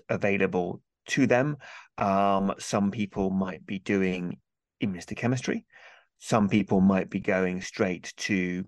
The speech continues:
fish. Some people might be doing R N A-based next generation sequencing. W-, what's the practice in Oxford,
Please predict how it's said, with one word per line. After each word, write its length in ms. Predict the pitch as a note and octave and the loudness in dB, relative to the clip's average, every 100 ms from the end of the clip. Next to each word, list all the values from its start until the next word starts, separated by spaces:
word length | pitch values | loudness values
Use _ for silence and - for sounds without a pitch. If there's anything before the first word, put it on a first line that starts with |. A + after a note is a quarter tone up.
| _ _ _ - | _ _ _ -2
fish. 340 | F#3 - - - _ | 0 -2 -8 -14 _
Some 260 | - G2 F#2+ | -8 -2 -2
people 240 | F#2+ G#2 | 0 2
might 220 | F#2+ F#2 | 2 2
be 120 | - | -2
doing 500 | F#2+ G2+ F#2 F2 F2+ - - - _ - | -2 0 0 -4 -8 -12 -20 -20 _ 0
R 220 | G2 F#2+ | 2 4
N 80 | F#2+ | 4
A-based 800 | F#2+ F#2+ G2 F#2+ F#2+ - - - _ - | 4 2 0 0 -2 -8 -14 -20 _ -4
next 220 | G#2+ - | -4 -2
generation 380 | G#2 F#2+ F#2+ F#2+ | -4 -2 -4 -6
sequencing. 680 | - B2 B2+ A#2+ - C#3 C3+ - - _ _ _ - | -2 -2 -2 -4 0 -2 -2 -14 -20 _ _ _ -14
W-, 420 | F#2+ C#3+ - B2+ D3+ | -10 -10 -10 -6 2
what's 220 | D#3+ - | 2 2
the 100 | - | -2
practice 280 | D3+ - - | -2 -2 0
in 80 | C3+ | 0
Oxford, 360 | - - F#3 | 0 -2 -6